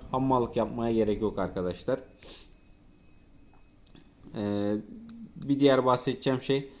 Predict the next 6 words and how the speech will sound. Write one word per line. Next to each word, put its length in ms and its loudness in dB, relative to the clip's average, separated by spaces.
arkadaşlar 540 4
inek 420 4
besisi. 520 2
Ee, 260 -4
inek 420 -2
besisinde 640 2